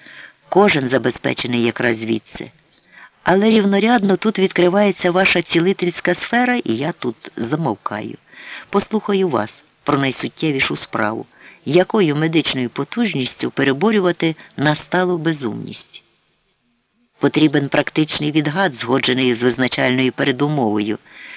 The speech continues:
видалення злих могутностей з душі недужого.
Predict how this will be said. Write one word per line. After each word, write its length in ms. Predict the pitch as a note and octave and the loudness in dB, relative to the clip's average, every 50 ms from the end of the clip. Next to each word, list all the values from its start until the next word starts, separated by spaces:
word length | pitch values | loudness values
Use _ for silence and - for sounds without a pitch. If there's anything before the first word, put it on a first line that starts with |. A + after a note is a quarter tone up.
| - - - | -18 -12 -2
видалення 640 | A#2 E3 G3 F3+ D#3+ C#3+ C3+ C3 B2 A#2 B2 B2 | 4 4 4 4 4 2 2 0 0 0 0 0
злих 300 | A#2 B2+ C#3+ D#3+ E3 - | 2 2 2 2 2 2
могутностей 800 | B2 A#2 A#2 A#2 D3+ G3 - - - F3 E3+ - - - D#3 C3+ | 0 0 2 2 2 0 0 -2 -6 -8 -8 -8 -4 -2 -2 -2
з 40 | A2+ | -2
душі 340 | G#2+ A2+ A2 - - C3+ C#3+ | 0 0 0 0 0 0 0
недужого. 600 | C3+ A2+ G2+ G#2 G#2 G#2+ G2+ - G2+ G#2+ A2+ - | -2 -2 -4 -4 -6 -6 -6 -6 -6 -8 -10 -14